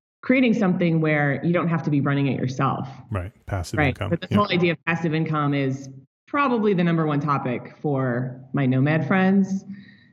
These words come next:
Speaker 1: So, and there are lots of ways to create that. But, um, I would say the ultimate goal for a lot of us is to create some streams of passive income so you can enjoy surfing. You can, you know,
Speaker 2: Right.
Speaker 1: you can go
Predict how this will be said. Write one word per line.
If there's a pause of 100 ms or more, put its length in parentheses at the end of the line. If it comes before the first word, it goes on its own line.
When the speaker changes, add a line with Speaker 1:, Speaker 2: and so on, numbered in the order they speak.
Speaker 1:
So,
and
there
are
lots
of
ways
to (160)
create
that. (380)
But,
um,
I
would
say
the
ultimate
goal
for
a
lot
of
us (100)
is
to (320)
create
some
streams
of
passive
income (120)
so
you
can
enjoy
surfing.
You
can,
you
know, (400)
Speaker 2:
Right.
Speaker 1:
you
can
go